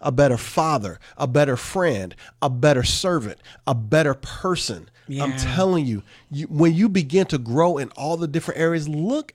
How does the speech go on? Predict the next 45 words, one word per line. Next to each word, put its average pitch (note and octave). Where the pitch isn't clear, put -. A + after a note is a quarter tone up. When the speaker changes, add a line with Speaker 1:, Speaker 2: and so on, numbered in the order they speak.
Speaker 1:
around E3+
you B2+
and D3
look A3+
at C#3+
what D#3
you D#3+
want D#3
to C3
be. A#2+
That's F3+
going E3+
to C#3+
create D3
a C#3+
vision. C#3
Once E3
you A3+
get D#3+
a C#3+
vision D#3+
of B2+
how -
you D#3
want D#3+
to D#3
be, D#3+
you D3
will C#3+
get C3
a B2
vision B2
of A#2
your A2
purpose A2
and A2
where A#2
you're G2+
gonna G2+
be. D#2+
I'm B2+
telling F3+
you, D2+
I'm C3+
t-, -